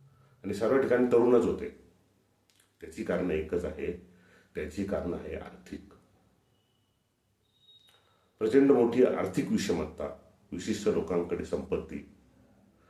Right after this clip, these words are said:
प्रचंड मोठी बेरोजगारी, रोजगार नसणं, रोजगार निर्माण करण्यासाठी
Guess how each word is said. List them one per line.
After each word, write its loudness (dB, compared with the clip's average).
प्रचंड 4
मोठी 4
बेरोजगारी, 2
रोजगार -2
नसणं, -4
रोजगार 6
निर्माण 6
करण्यासाठी 0